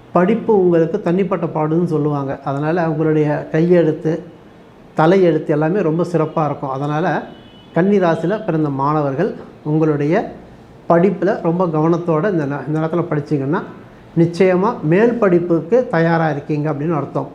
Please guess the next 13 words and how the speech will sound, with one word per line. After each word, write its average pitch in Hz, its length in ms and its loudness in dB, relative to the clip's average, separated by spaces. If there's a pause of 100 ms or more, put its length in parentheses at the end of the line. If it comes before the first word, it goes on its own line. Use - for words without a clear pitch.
உங்களுடைய 143 540 -4 (480)
படிப்பு, 190 540 2 (240)
உங்களுடைய 156 440 2
கௌரவம், 165 640 2 (400)
உங்களுடைய 156 340 0
அறிவு 185 340 0
கூர்மை 165 320 0
இந்த 165 120 0
நேரத்துல 160 300 -2
ரொம்ப 180 340 -2
சிறப்பா 160 360 -2
இருக்கும். 143 140 -4
அதனால 160 300 -2